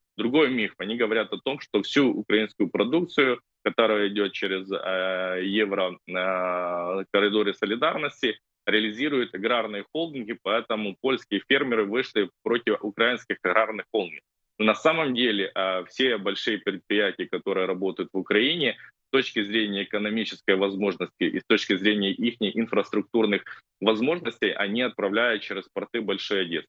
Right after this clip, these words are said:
потому что большие компании сопровождают большие объемы. Они с легкостью, э,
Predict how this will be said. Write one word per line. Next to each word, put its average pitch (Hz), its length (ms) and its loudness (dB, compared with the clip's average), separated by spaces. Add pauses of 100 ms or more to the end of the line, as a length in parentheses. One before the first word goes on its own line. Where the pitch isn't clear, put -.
потому 92 240 -10
что 95 140 0
большие 131 420 2
компании 131 480 0
сопровождают 101 640 -2
большие 98 480 -4 (240)
объемы. 92 480 0
Они 110 240 -4
с - 120 -10
легкостью, 110 640 -2 (360)
э, 92 720 2